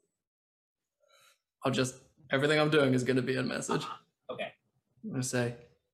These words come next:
Speaker 1: I have not seen him in many years.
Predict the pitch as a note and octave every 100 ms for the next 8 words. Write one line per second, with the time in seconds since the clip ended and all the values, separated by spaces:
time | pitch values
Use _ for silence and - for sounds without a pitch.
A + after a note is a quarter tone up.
0 | _ _ _ _ _ _ _ _ _ _
1 | _ _ _ _ _ _ _ _ _ -
2 | B2 C3 C3+ C3+ - C#3+ B2 A#2+ B2 C3
3 | F3 F#3+ - _ _ _ _ - B2+ B2
4 | A#2+ C#3 D3+ B2+ A#2+ A#2+ B2 B2+ -